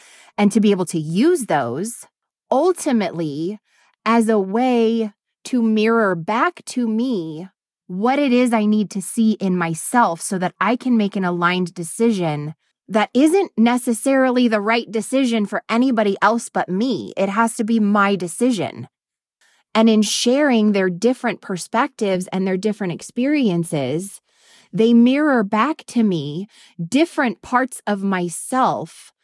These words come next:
that I really need to learn how to listen to when I am making these decisions.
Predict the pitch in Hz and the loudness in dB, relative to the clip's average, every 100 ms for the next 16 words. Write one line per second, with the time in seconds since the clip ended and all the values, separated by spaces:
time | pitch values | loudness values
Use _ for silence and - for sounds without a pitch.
0 | _ _ _ - 190 220 214 202 196 247 | _ _ _ -4 0 2 2 0 2 2
1 | 277 269 254 233 233 240 202 - 202 180 | 4 2 2 4 4 4 2 -2 -2 0
2 | 226 240 220 208 190 170 160 247 - 233 | 2 4 2 2 0 -2 -4 -6 -4 -2
3 | 196 175 170 131 127 151 _ _ _ _ | -2 -4 -6 -6 -6 -8 _ _ _ _
4 | _ _ 185 196 247 262 262 208 214 214 | _ _ -4 -2 2 2 2 0 0 0
5 | 202 196 196 208 220 202 180 170 170 180 | 0 0 0 0 0 0 2 0 -2 -6
6 | 165 240 285 202 - 78 - - | -6 -2 -2 -2 -8 -12 -10 -10